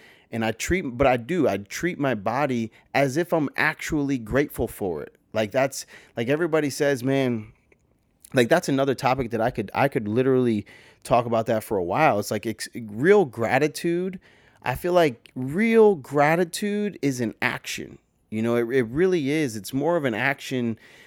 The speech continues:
than a feeling. Like, yeah, it starts there. And if you really, truly, I feel like if you really, truly are grateful for something,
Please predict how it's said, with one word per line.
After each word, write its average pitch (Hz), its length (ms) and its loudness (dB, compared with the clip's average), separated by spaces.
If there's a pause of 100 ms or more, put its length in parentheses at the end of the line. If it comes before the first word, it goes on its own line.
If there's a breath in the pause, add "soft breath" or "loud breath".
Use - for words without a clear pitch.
(100)
than 120 200 0
a 107 80 -2
feeling. 151 420 -2
Like, 113 200 -4
yeah, 165 160 2
it 156 120 -2
starts - 440 -2
there. 151 280 2
And 127 120 0
if 123 200 -2
you 175 140 -4
really, 160 360 -2
truly, 160 480 -2
I 135 80 -2
feel - 200 -6
like 160 100 -2
if 151 140 -6
you 165 80 -10
really, 175 320 4
truly 151 380 0
are 113 120 4
grateful 117 420 -2
for 110 140 -10
something, 107 520 -6